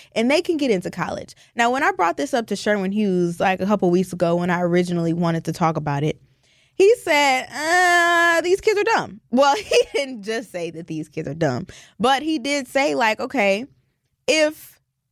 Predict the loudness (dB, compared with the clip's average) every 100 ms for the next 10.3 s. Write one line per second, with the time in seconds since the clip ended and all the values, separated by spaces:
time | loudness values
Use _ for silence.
0 | -6 -2 2 2 2 2 2 0 -2 -2
1 | -2 -2 -8 -10 -6 -6 -6 -4 0 0
2 | 0 -8 -6 -2 -2 -2 -2 -2 -2 -2
3 | -4 -2 0 -2 -6 -4 -2 -2 -2 -2
4 | -2 -6 -8 -8 -8 -6 -2 -2 -4 -8
5 | _ -2 0 0 -2 -12 -20 _ _ _
6 | _ _ -2 -2 0 0 0 0 0 0
7 | 0 0 0 -2 -4 -2 -2 -4 -6 -6
8 | -8 -12 _ _ _ _ _ _ _ -4
9 | 0 2 2 0 0 -2 -4 -4 2 2
10 | 2 -4